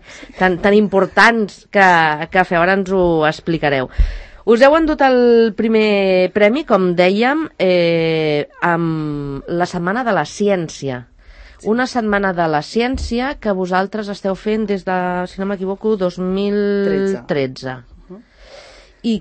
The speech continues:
Speaker 1: que aquesta vegada, quin era el contingut d'aquesta Setmana de, de la Ciència?
Speaker 2: El, el que hem, nosaltres hem presentat és el projecte de, de com fem nosaltres la Setmana de la Ciència.
Speaker 1: Ahà.
Speaker 2: Vam presen-,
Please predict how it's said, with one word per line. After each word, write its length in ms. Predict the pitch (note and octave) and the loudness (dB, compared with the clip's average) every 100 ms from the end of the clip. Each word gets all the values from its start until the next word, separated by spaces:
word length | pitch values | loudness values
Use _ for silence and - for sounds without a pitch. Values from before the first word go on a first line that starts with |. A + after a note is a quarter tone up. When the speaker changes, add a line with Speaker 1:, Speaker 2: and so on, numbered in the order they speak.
| - | 0
Speaker 1:
que 120 | G#3+ | 2
aquesta 680 | F#3 E3+ - F3+ G3 - G#3+ | 2 2 -2 -2 -4 -2 -2
vegada, 400 | G#3 G#3 A3 B3+ | -2 -2 -4 -6
quin 220 | B3+ G#3+ | -4 -2
era 180 | G3+ F3+ | -2 -2
el 120 | D#3 D3+ | -4 -6
contingut 560 | D#3+ D3+ D#3 D3+ D#3 | -10 -8 -8 -8 -6
d'aquesta 400 | D3 D3 D3+ - | -6 -8 -12 -14
Setmana 460 | D3 D3 D3+ C#3+ C#3+ | -14 -12 -10 -8 -8
de, 100 | C#3 C3+ C3 A#2 _ - - | -10 -10 -14 -18 _ -20 -18
de 140 | D#3 | -14
la 80 | C#3+ C#3 | -14 -14
Ciència? 480 | C#3+ C3+ - C#3+ C3 _ _ _ _ _ - | -16 -16 -18 -20 -20 _ _ _ _ _ -8
Speaker 2:
El, 160 | F#3+ F#3+ | -6 -4
el 100 | F3 | -6
que 80 | F#3+ | -6
hem, 180 | F#3 G3+ | -6 -6
nosaltres 240 | F#3 F3+ A3+ | -8 -10 -10
hem 60 | |
presentat 420 | A3 F#3+ D#3+ E3 G#3+ | -10 -10 -10 -10 -10
és 60 | F#3+ | -10
el 140 | F3+ | -12
projecte 580 | - D#3 D#3 - G3+ - | -12 -14 -14 -6 -6 -6
de, 180 | - D3+ C#3+ | -8 -14 -14
de 100 | D3 C3+ | -14 -10
com 160 | F3 | -10
fem 220 | E3+ E3+ C3+ | -8 -8 -8
nosaltres 320 | B2 A#2+ A#2+ | -10 -14 -16
la 40 | |
Setmana 220 | C3 B2 B2 | -14 -14 -14
de 60 | |
la 40 | B2 | -16
Ciència. 340 | - A#2 D#3+ E3 | -14 -10 -8 -8
Speaker 1:
Ahà. 100 | A#3+ | -8
Speaker 2:
Vam 100 | C4 C4+ | -12 -10
presen-, 300 | D#3 D3+ | -8 -8